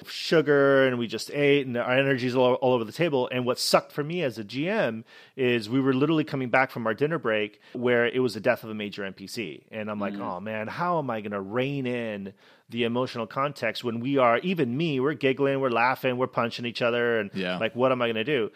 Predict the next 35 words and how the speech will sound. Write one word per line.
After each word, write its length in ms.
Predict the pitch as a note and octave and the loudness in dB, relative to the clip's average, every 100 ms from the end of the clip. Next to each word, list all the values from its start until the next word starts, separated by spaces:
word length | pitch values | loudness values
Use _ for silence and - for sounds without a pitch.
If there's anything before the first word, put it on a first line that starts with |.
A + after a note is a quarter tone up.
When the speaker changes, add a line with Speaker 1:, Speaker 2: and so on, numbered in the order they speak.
| - - | -16 -12
Speaker 1:
So 360 | - D#3+ D3 C#3+ | 2 6 6 4
one 340 | - C3 D#3+ | 0 -2 0
of 80 | E3+ | 0
the 60 | |
things 180 | - C#3+ | -4 -6
that 100 | B2+ | -4
I 40 | C3 | -4
did 200 | F3+ D3 | -4 -2
was, 220 | A2 G2 | -2 0
uh, 180 | G#2+ A2 | -2 -2
you 100 | A2+ | -2
know, 80 | G#2+ | -4
I, 200 | G2 G#2+ | 0 0
I 100 | A2 | 0
went 200 | G#2+ A#2+ | -4 -4
to 80 | B2 | -8
music 340 | G#2+ G2 A2 - | -10 -8 -10 -8
and 180 | A2+ G#2+ | -6 -2
I 100 | A2+ | -4
played 440 | - C#3 C#3 C#3+ | -4 -2 -2 -2
w-, 300 | C#3 A#2+ A2+ | -8 -14 -16
w-, 240 | - A2+ G#2+ | -14 -14 -8
the 160 | G#2 | -6
track 720 | G#2+ - D3 C3 A2 G2+ - - - | -4 -2 2 4 4 0 -8 -14 -2
that 260 | A2+ A2 | 0 -2
was, 400 | G#2+ A2 G#2+ G2 | -2 -2 -2 -4
if 180 | G#2 - | -10 -12
you 60 | A2+ | -6
guys 200 | A2+ G2+ | -6 -6
remember 240 | G#2+ G#2+ | -8 -8
the 60 | G2+ | -8
movie 220 | G#2 G2+ | -8 -8
Braveheart, 560 | E2+ A2 A2 G2+ F#2+ F2+ _ - _ - | -4 -6 -4 -4 -4 -6 _ -20 _ -2
that 280 | A#2 G#2+ - | -2 -2 -6
scene, 540 | - B2+ B2 A#2+ A#2 | -8 -6 -4 -6 -10